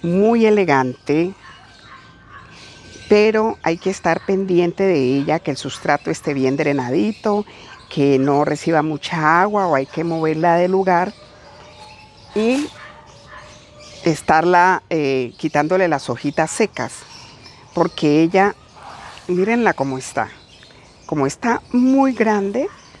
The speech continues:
hay que podarla y sacarle, eh, esquejes y reproducirla. O la otra es cambiarla de matera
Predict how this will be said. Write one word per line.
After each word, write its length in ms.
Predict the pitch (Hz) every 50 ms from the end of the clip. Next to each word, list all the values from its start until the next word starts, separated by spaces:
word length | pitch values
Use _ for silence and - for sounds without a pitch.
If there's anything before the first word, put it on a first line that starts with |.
| - -
hay 180 | - 160 160 160
que 400 | - - - 196 196 - - - - -
podarla 560 | - 151 139 131 131 131 127 156 165 202 294 - - - - - - - - - - - - - - - -
y 80 | 175
sacarle, 720 | 175 - 175 147 - - 147 139 156 147 151 165 170 190 202 - - - - - - - - - - - - - -
eh, 240 | - 151 135 127 123
esquejes 760 | 120 - - - 190 180 180 180 208 220 233 233 - - - - _ -
y 80 | 143
reproducirla. 880 | 156 147 127 - 139 127 123 120 120 - - 196 180 165 - - - - - - - - - - - - - - - - -
O 260 | - 214 226 233 233 233
la 200 | 233 233 226 220
otra 380 | 208 208 202 - 202 196 196
es 260 | 202 214 233 247 -
cambiarla 640 | - - - 127 127 127 139 127 127 127 135 151 156
de 100 | 156 147
matera 480 | 143 139 127 - - 151 143 135 123